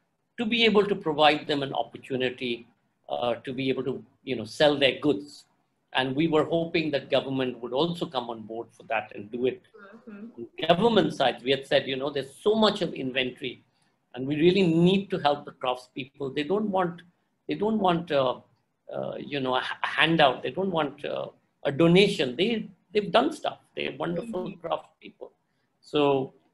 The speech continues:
Speaker 1: Earth Fables is going to go live, I think, fairly shortly. And now we are rolling out a new platform for e-,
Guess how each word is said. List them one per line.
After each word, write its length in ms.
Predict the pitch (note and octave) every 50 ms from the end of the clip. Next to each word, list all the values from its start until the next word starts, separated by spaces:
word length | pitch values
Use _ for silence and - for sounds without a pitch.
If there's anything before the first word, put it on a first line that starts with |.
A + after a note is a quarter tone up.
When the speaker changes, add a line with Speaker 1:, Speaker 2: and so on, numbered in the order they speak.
| _ _ -
Speaker 1:
Earth 300 | F3 F#3 F#3+ F#3 F3+ -
Fables 520 | G3 F3 E3 D#3 D#3 E3+ E3 D#3 D3 D3+
is 140 | D#3 C3+ B2
going 240 | - D3 C#3+ C#3+ C#3+
to 60 | C#3
go 100 | - C#3+
live, 500 | C#3+ C3+ B2+ B2+ B2 B2 B2 B2+ B2 B2
I 100 | A#2 A2
think, 300 | A2 - B2+ A2+ A2 -
fairly 300 | - B2+ A2+ A2 A#2 G#2+
shortly. 580 | - - - A#2+ A2 - - - B2 A#2+ - _ _ _ _ _ _ _ _ _ _ _ _ _ _ _ _ C#3+
And 220 | C#3+ D#3 D#3+ D#3
now 280 | E3 E3 F3+ A3 A#3+ C4
we 180 | B3 A3+ A3+
are 140 | G#3+ F#3+ F3
rolling 440 | E3 D#3+ D#3 E3 E3 E3+ F3 F3 F3
out 200 | F3 F3 F3 E3
a 60 | D#3
new 500 | D3+ D3 D#3 D#3+ E3+ F#3 G3 G3+ G3 G3 -
platform 640 | D3+ D#3 D3+ D3+ - - - - D#3+ D3+ D3+ D3+ D3+
for 180 | - D#3+ D#3+
e-, 240 | - - - -